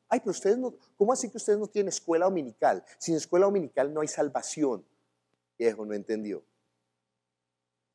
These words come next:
Hay que modificar porque esto está haciéndose en una casa, con unos niños, hay que llevar el, los niños en el culto, y después del culto de pronto hace una enseñanza ya desconectar, y entonces vengan y les enseñen. ¿Qué fue lo que aprendimos?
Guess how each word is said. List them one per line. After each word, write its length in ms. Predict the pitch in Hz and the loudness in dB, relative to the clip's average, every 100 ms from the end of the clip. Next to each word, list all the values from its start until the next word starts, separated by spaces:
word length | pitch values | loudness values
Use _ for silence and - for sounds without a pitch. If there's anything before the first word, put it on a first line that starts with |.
| _ _ _ _ _ _ _ - | _ _ _ _ _ _ _ -2
Hay 160 | 123 | 0
que 100 | - | 2
modificar 500 | 143 147 - 101 107 | 0 0 -2 -4 -6
porque 200 | 101 113 | -6 -6
esto 160 | 120 - | -8 -8
está 160 | - 120 | -10 -8
haciéndose 380 | 120 117 - | -6 -6 -6
en 100 | 98 | -8
una 160 | 98 101 | -10 -14
casa, 500 | - 135 131 - 151 _ _ _ _ _ - | -4 0 0 -4 -16 _ _ _ _ _ -4
con 160 | 113 | -4
unos 240 | 113 117 117 | -4 -6 -6
niños, 560 | 117 123 127 135 139 - | -4 -4 -4 -6 -8 -10
hay 160 | 104 | -12
que 160 | - 117 | -8 -4
llevar 280 | 110 101 98 | 0 2 0
el, 160 | 101 _ - - | -6 _ -20 -12
los 220 | 104 95 | -6 -6
niños 300 | 95 101 101 | -6 -10 -10
en 100 | 113 | -10
el 100 | 92 | -12
culto, 480 | - 135 131 139 139 _ _ _ - | -4 -4 -2 -4 -6 _ _ _ 2
y 100 | 139 | 4
después 360 | 123 - 127 | 4 4 2
del 160 | 139 - | 2 -2
culto 280 | 147 139 151 | -2 0 0
de 80 | |
pronto 300 | - 107 104 | 2 0 -2
hace 180 | 120 - | -4 -4
una 120 | 123 | -6
enseñanza 480 | 131 - 104 101 - | -6 -6 -6 -6 -6
ya 340 | 117 117 120 _ _ _ | -2 0 -2 _ _ _
desconectar, 680 | 104 - 117 98 - 160 185 | -8 -6 -8 -8 0 0 0
y 40 | |
entonces 220 | 107 113 110 | -4 -6 -4
vengan 280 | 117 120 | -4 -4
y 20 | 131 | -8
les 80 | |
enseñen. 280 | 120 104 107 _ - - | -8 -8 -10 _ -20 8
¿Qué 120 | 226 | 10
fue 120 | 226 277 | 10 8
lo 100 | 214 | 4
que 60 | |
aprendimos? 720 | 220 151 139 151 117 - - | 2 2 2 2 2 -2 -20